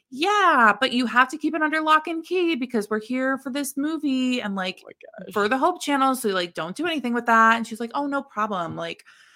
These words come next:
Speaker 1: I promise." Okay.
Speaker 2: I'm very trustworthy.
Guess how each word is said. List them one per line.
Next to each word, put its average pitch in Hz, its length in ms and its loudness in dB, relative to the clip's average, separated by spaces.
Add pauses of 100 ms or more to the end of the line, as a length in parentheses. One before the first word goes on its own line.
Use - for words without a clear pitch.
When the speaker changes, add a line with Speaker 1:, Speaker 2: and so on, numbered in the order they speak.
(460)
Speaker 1:
I - 100 -6
promise." - 840 -6
Okay. 214 200 6
Speaker 2:
I'm 285 160 4
very 247 360 6
trustworthy. 165 1040 0